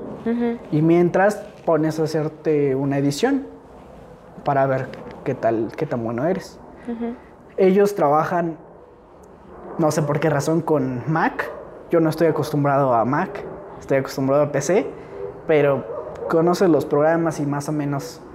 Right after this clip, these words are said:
Speaker 2: funcionan igual, tanto Final Cut como Premiere. Dije, "Pues no conozco mucho los comandos, no estoy acostumbrado a trabajar en Mac, pero me rifo".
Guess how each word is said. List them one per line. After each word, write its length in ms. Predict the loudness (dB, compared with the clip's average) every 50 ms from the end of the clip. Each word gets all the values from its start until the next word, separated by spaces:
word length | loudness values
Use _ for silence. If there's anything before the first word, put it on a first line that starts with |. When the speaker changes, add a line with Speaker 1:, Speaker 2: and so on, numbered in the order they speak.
| -18 -10 -6
Speaker 2:
funcionan 440 | -6 -4 -2 0 0 2 2 4 4
igual, 320 | 4 6 6 4 4 2
tanto 260 | 0 -2 -2 -2 -4
Final 480 | -6 -2 -2 0 0 0 0 -2 -2 -2
Cut 280 | -2 0 0 0 0
como 240 | -2 -2 -2 0 -2 -2
Premiere. 400 | -2 -2 0 0 0 0 -2 -2 -6 -14 -16 -14 -14 -14 -14 -14 -12 -12 -12 -12 -12 -14 -8 -2
Dije, 300 | -2 -2 2 2 0 0
"Pues 280 | 0 -2 -2 0 2 4
no 200 | 4 2 4 4
conozco 400 | 2 4 4 2 2 2 0 2
mucho 340 | 4 2 2 2 2 4
los 180 | 4 4 2 2
comandos, 560 | 0 0 0 2 2 2 4 4 4 2 0 -4 -8 -16 -20 -20 -18 -10
no 100 | -8 -8
estoy 180 | -6 -2 0 0
acostumbrado 440 | 0 0 -2 -6 -4 -2 0 2 2
a 40 | 2
trabajar 360 | 2 2 2 2 2 2 2
en 260 | 2 2 0 0 -2 -6 -6 -2
Mac, 340 | 0 0 0 0 -2 -8 -16 -18 -20 -20 -20 -20 -18 -12 -4
pero 120 | -2 -2
me 120 | 0 0 0
rifo". 280 | 0 0 -2 -2 -6